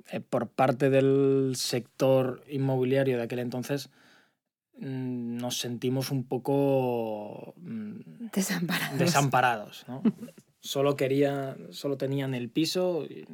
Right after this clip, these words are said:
Speaker 1: y ya está. Y, de hecho,
Speaker 2: Ujú.
Speaker 1: tampoco sabían muy bien si estaba cerca de tu facultad o no.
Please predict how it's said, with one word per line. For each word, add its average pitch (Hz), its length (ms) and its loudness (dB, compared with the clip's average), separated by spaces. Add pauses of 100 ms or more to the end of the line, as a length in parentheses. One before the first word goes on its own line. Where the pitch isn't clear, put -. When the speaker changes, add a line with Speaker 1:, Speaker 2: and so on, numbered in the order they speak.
(760)
Speaker 1:
y 120 240 -12
ya 107 100 -6
está. - 320 -12 (160)
Y, 120 300 -2
de 185 100 0
hecho, 160 160 -4
Speaker 2:
Ujú. 131 80 0
Speaker 1:
tampoco 120 260 -6
sabían 131 300 -2
muy 123 160 -2
bien 147 220 -2 (480)
si - 180 -8
estaba 123 220 -2
cerca 127 240 -2
de 117 80 -2
tu 123 280 0
facultad 120 460 -4
o 131 80 -2
no. 117 160 -12